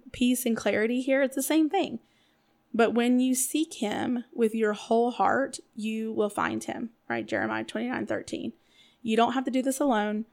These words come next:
If you try to analyze and understand it from your own understanding,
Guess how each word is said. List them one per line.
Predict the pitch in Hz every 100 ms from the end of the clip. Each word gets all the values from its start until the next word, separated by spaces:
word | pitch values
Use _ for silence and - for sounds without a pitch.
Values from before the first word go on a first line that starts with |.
| _ _ _ -
If | 220
you | 233
try | 214 - 214
to | 247 -
analyze | 214 220 226 220 220 214
and | 208
understand | 214 214 208 208 208
it | 190
from | 208
your | 208 208 -
own | 214 214 240
understanding, | - 233 247 - 220 208 240 302